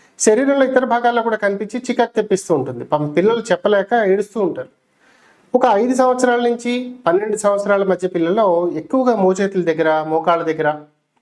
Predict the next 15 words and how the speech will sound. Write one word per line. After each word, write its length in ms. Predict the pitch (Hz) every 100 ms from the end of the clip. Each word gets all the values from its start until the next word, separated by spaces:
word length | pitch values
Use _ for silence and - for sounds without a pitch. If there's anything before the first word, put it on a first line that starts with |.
| _ _ 143
మెడ 180 | 143 180
మీద, 300 | 196 175 170
బుగ్గల 420 | 160 156 156 180
దగ్గర 220 | 180 180
కనిపిస్తూ 460 | 175 151 151 - 143
ఉంటుంది. 260 | 123 120 _ _ _ _ _ _ _
ఇక 280 | 277 311 311
పెద్ద 180 | 220 208
వయసు 320 | 240 226 208
వాళ్ళలో, 320 | 180 135 131
అంటే 160 | 135 170
పన్నెండు 440 | 196 175 190 208
సంవత్సరాలు 460 | 208 196 185 190 180
దాటిన 280 | 170 160 170
వాళ్ళలో 500 | 151 147 180 233